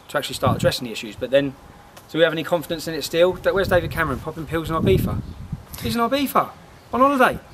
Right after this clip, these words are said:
Our country's in terror threat. There's, there's, there's more Muslims getting tasered just this morning, uh, and arrested for this plot,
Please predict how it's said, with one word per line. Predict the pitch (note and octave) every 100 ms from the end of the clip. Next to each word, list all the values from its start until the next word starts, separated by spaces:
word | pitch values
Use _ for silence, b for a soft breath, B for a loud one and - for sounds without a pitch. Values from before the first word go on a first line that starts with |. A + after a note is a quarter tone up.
| - - - -
Our | C4+
country's | C4 C4+ B3+ A3
in | G#3
terror | C4+ B3
threat. | - A3+
There's, | - -
there's, | - A3
there's | A#3 A#3+
more | A#3 C#4+
Muslims | B3 A#3 A#3
getting | A#3 G#3+
tasered | A3+ A#3+ G3+ G3+
just | A3+ - - -
this | F#3+ A3+
morning, | B3 C#3+ F#3 - B B B B -
uh, | F#3+ G3 F#3+ F3+ - - - -
and | F#3+
arrested | A3 G3+ G3+
for | - F#3
this | F3
plot, | - A#3+ D3